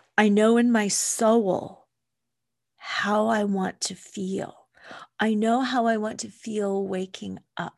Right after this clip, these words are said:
I know how I want to feel in an argument, in perfect alignment. I know how I want to feel, what I want to receive,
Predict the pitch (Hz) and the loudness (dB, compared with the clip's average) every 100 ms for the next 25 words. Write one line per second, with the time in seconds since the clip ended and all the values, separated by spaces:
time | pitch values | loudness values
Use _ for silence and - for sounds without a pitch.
0 | _ _ _ _ _ _ _ _ _ _ | _ _ _ _ _ _ _ _ _ _
1 | _ _ _ _ - - - 226 214 220 | _ _ _ _ -20 -20 0 4 6 6
2 | 240 220 220 214 202 - 208 - 214 202 | 4 2 2 2 0 -2 -8 -8 -4 0
3 | 196 185 - 196 202 190 - 180 190 190 | 2 0 0 0 2 2 0 0 0 0
4 | - 226 202 143 _ - - - - _ | -4 -4 -4 -6 _ -12 -10 -12 -18 _
5 | _ _ _ _ _ _ _ _ _ _ | _ _ _ _ _ _ _ _ _ _
6 | _ _ _ _ _ _ _ - 233 226 | _ _ _ _ _ _ _ 0 4 4
7 | - 269 262 262 233 214 202 240 247 185 | 0 -4 -4 -6 -4 -2 -2 -2 -4 -8
8 | - - - - _ - 233 233 240 233 | -12 -20 -20 -20 _ -2 0 2 0 -2
9 | 240 226 240 196 214 185 196 196 _ - | -2 -4 -4 -6 -4 -2 -2 -4 _ -8
10 | 202 180 _ - 214 214 202 - - _ | -8 -10 _ -8 -4 0 0 -2 -12 _
11 | _ _ _ _ - _ _ - 208 226 | _ _ _ _ -20 _ _ -2 2 4
12 | - - - - _ _ _ _ _ _ | 2 -4 -6 -6 _ _ _ _ _ _
13 | - 196 185 185 - 214 196 196 - - | 2 4 4 0 -2 -4 -2 -4 -4 -4
14 | 214 202 - - - - | -6 -6 -8 -12 -20 -20